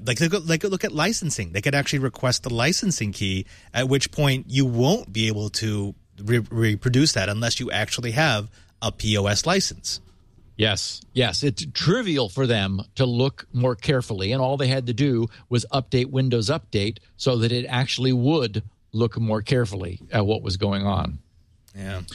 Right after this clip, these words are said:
Speaker 1: Aw.
Speaker 2: So, and, uh, Ofer, uh, Bannery in Chatsworth, California, had a couple questions. In fact, I think this will,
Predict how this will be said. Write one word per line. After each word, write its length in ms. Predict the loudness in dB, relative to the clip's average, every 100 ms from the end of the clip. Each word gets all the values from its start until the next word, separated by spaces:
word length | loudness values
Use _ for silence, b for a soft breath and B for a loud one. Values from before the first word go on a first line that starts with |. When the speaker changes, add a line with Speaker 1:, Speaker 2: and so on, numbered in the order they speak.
| B B B B
Speaker 1:
Aw. 460 | -2 0 0 0 2
Speaker 2:
So, 320 | 2 2 0 -4 -14 _ 0
and, 280 | 2 0 0
uh, 260 | 2 2 0 0
Ofer, 640 | 0 0 -2 -2 0 -2 -8 _ _ -2
uh, 260 | 2 2 0 -4
Bannery 840 | 0 2 4 2 2 0 -2 -4 0
in 140 | 2
Chatsworth, 800 | 4 2 0 0 2 2 0 -2
California, 840 | 0 0 0 0 2 4 4 2 -2 B B
had 180 | 0 0
a 40 | 2
couple 260 | 0 -2
questions. 640 | 0 0 0 0 0 0 -2 b b
In 100 | 0
fact, 200 | 2 2 2
I 140 | 0
think 100 | 0
this 140 | 0 0
will, 140 | 0